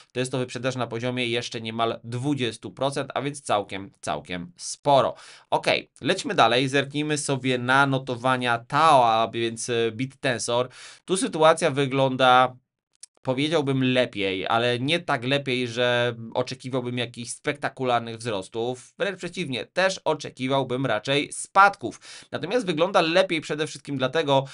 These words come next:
że między, powiedzmy, piątym, szóstym, siódmym września a dwudziestym czwartym września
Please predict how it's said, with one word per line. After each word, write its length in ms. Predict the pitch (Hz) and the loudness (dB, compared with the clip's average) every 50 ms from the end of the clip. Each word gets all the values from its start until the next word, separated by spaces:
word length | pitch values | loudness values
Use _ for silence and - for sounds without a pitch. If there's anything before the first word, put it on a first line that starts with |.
| - - - - | -18 -18 -14 -12
że 520 | 117 113 123 143 139 135 135 135 135 131 127 | -8 -2 2 6 6 8 8 6 6 4 2
między, 840 | 131 135 139 139 147 151 160 165 160 143 139 143 143 135 131 127 131 | 0 0 2 4 4 4 4 4 2 0 0 2 2 2 2 2 -2
powiedzmy, 460 | 131 110 120 120 117 - 127 120 120 | -4 -4 -4 -4 -4 -4 -6 -6 -6
piątym, 720 | 117 120 - 117 127 135 135 135 127 131 127 123 120 107 123 | -6 -4 0 2 2 2 2 0 -2 -4 -4 -4 -4 -6 -6
szóstym, 640 | - - 160 156 - - 139 131 127 131 127 127 123 | -6 -6 -8 -8 -6 -4 -2 -2 -2 -2 -4 -4 -6
siódmym 500 | 123 - - 147 147 127 127 131 127 123 | -8 -6 -6 -6 -4 -4 -4 -4 -4 -6
września 680 | 113 110 131 131 131 - - 117 113 117 120 120 - - - | -4 -2 -2 -2 -2 -4 -4 -2 0 0 2 0 -2 -2 0
a 320 | 135 147 139 135 127 123 113 | 2 4 6 6 4 2 0
dwudziestym 460 | 104 113 120 110 127 127 - 123 120 | -2 -8 -6 -6 -6 -6 -6 -10 -12
czwartym 360 | 117 - 120 117 117 - 120 110 | -6 -2 -2 -2 -2 -4 -6 -8
września 400 | 107 101 95 - 113 123 135 | -8 -8 -6 -4 -2 -2 -2